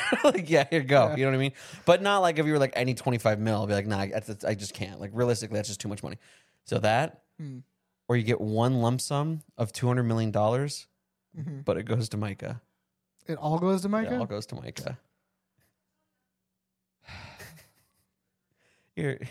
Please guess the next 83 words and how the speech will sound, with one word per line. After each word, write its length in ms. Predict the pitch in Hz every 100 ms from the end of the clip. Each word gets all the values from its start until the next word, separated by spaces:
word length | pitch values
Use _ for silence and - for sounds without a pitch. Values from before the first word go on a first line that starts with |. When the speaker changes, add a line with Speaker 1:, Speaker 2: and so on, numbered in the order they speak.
| - _ _ _ _ _ _ _
Speaker 2:
I 140 | 233 294
would 220 | 359 220
do 240 | 190 214
it, 160 | 320 175
but 240 | 202 202 160
the 80 |
thing 220 | 165 226 247
is, 180 | 196
I 100 | 180
have 120 | 175 196
to 80 |
make 160 | 170 160
sure 120 | 185
I 100 | 165
don't 300 | 143 156 156
raise 240 | 151 147 139
Micah 280 | 139 139
to 80 | 143
be 140 | 131 135
a 40 |
piece 300 | - 151 131
of 80 | 113
shit. 360 | - - 120 - _
Speaker 1:
No, 80 | 127
it'd 100 | 143
be 60 | 160 208
put 160 | 226
it 60 | 226
in, 20 |
like, 140 | 220 196
a 20 |
trust. 460 | - 208 117 -
Like, 140 | 110 117
it's 120 | 123
just 160 | 135 131
like 160 | 123
a 100 | 123
Speaker 2:
Well, 200 | 330 330
yeah, 340 | 285 370 170 160
but 420 | 185 208 180 - _ _ _ _ _ _ _ _ _ _ _ _ _
I'm 240 | 185 214 247
not 160 | 202 170
gonna 100 | 175
be 140 | 156
rich, 340 | 143 143 165 -
but 100 | 175
my 140 | 160
son 260 | - 185 233
will 120 | 226
be 140 | 262
rich. 220 | 269 302 294
Speaker 1:
No, 120 | 294
Speaker 2:
And 60 | 139
Speaker 1:
you 40 |
just 140 | 160 185
gotta 180 | 151 -
tell 100 | 165
him, 60 |
like, 140 | 113 117
"Hey, 140 | 131
this 120 | 113
money's 240 | 120 123 113
for 100 | -
you. 80 | 110
You 40 |
just 100 | 104
gotta 100 | 107
take 160 | 104 104
care 120 | 104
of 40 | 98
me." 60 |
There's, 200 | 104 139
there's 180 | 120 147
a 40 |
loophole 300 | 143 107 110
right 100 | 110
there. 80 | 110
You 80 | 120
should, 100 | 123
like, 140 | 113
you 80 | 113
just 160 | 113 117
gotta. 220 | 113 110